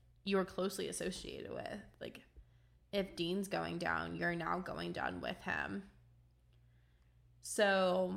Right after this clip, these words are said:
Dean let him know that his first victim was, in fact, raped, tortured, and killed, and Frank would experience the same fate.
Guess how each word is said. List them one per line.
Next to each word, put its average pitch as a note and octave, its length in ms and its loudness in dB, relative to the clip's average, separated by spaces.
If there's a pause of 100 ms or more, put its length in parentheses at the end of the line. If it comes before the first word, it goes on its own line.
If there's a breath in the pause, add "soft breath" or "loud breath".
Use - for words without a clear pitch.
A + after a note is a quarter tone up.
(1400)
Dean F#3 300 2
let F3 160 2
him F3 180 4
know E3+ 280 2
that F3 140 0
his F3+ 180 0
first E3+ 260 -2
victim E3+ 400 -2
was, D#3+ 140 0
in E3 80 -2
fact, F3 340 2
raped, E3+ 220 -2
tortured, E3+ 300 -4
and F3 140 -6
killed, F3+ 640 2 (460 soft breath)
and F3 340 0
Frank E3 280 -2
would E3 100 0
experience E3 460 -4
the D#3+ 60 -8
same D#3 360 -4 (140)
fate. - 600 -2